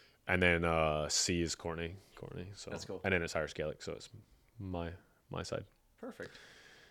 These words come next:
Speaker 2: So, your name is spelled S E A I N.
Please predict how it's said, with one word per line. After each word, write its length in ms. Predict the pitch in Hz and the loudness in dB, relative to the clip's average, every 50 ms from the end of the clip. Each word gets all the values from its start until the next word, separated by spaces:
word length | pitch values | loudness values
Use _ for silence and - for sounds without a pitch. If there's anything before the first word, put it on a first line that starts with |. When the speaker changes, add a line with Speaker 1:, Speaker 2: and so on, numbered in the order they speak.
| - _ _ _ - | -20 _ _ _ -4
Speaker 2:
So, 360 | - 127 113 107 107 104 104 - - - _ _ _ _ _ _ _ _ _ _ | 0 2 4 4 4 2 0 -4 -10 -20 _ _ _ _ _ _ _ _ _ _
your 160 | - 117 117 117 | -4 -2 0 2
name 400 | 131 156 170 165 139 113 104 101 | 2 2 4 4 2 2 0 -2
is 80 | 95 | -4
spelled 260 | - - 104 98 - - - | -6 -4 -4 -4 -4 -6 -8
S 240 | 113 107 101 - 107 | -8 -8 -8 -8 -10
E 100 | 95 98 | -10 -8
A 200 | 98 95 95 - - - _ _ _ _ _ - 104 | -8 -8 -8 -10 -12 -16 _ _ _ _ _ -6 -4
I 180 | 107 107 107 - | -2 -2 -4 -4
N. 300 | - 98 92 95 107 | -6 -8 -10 -12 -14